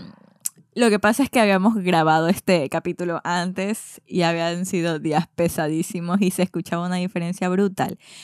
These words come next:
Y como para cerrar el tema, pues nos avisan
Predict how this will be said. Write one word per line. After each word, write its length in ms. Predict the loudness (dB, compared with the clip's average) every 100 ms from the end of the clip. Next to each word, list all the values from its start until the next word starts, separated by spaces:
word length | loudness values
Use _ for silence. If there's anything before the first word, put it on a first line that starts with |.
| -20 _
Y 340 | -2 2 2 -2 -2
como 300 | 0 0 0
para 240 | 0 0
cerrar 340 | -2 -2 0 0
el 180 | 0
tema, 380 | 0 0 0 -2 -2
pues 180 | -4 -2
nos 180 | -2
avisan 680 | -2 -2 -4 -4 -4 -4